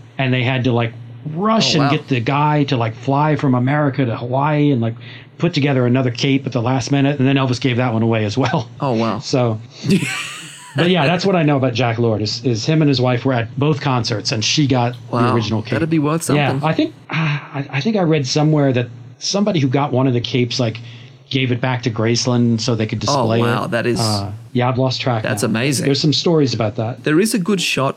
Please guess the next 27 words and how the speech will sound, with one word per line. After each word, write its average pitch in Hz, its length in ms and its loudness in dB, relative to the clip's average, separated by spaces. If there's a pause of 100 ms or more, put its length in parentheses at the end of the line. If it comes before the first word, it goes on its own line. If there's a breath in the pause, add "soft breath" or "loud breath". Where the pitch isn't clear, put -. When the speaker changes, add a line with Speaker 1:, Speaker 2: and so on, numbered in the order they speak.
(100)
Speaker 2:
of 117 520 -2 (200)
when 131 420 0
he 127 220 0
introduced 127 380 0
the 123 120 2
orchestra 127 500 0
and 120 120 0
they 113 100 2
all 120 120 2
stand 104 360 -2
up. 95 120 0
Speaker 1:
Mm-hmm. 117 200 0 (400)
Speaker 2:
That's 147 240 -2
the - 100 -4
perfect 160 540 -2
shot - 260 -2
for 127 80 -2
you 117 100 4
to 117 80 0
see 120 280 0
that - 240 -4
giant 120 520 -2
Speaker 1:
Yeah. 120 140 2
Speaker 2:
mirror. 113 260 -4 (220)
It's 143 160 -2
probably 202 200 2
the 151 140 -2